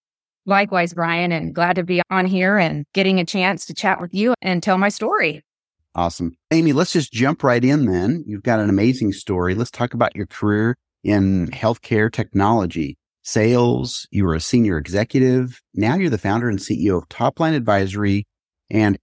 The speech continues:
Speaker 2: amy teskey dot com. Could you share with our audience the secret to your career growth and what inspires you?
Speaker 1: Absolutely. So I'll start with the end there, what inspires me, because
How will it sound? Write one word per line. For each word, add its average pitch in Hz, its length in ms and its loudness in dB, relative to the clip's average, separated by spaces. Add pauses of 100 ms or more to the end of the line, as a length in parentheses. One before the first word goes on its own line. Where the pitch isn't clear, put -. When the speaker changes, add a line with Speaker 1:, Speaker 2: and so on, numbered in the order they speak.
Speaker 2:
amy 147 280 2
teskey 123 480 -4
dot 90 320 -2
com. 76 540 -2 (540)
Could 151 160 -2
you 208 100 2
share 127 420 0
with 107 200 -2
our 104 180 2
audience 90 380 0
the 95 60 -6
secret - 400 -4
to 101 120 -4
your 90 180 -2
career 87 380 -4
growth 104 380 0 (160)
and 120 200 2
what 160 200 2
inspires 87 680 -2
you? - 200 -12 (640)
Speaker 1:
Absolutely. 208 1120 -2
So 202 340 0
I'll 196 160 0
start 240 420 0
with 202 140 0
the 190 180 -2
end 196 280 0
there, 170 320 2
what 185 160 0
inspires 180 580 0
me, 160 180 0
because 170 300 -4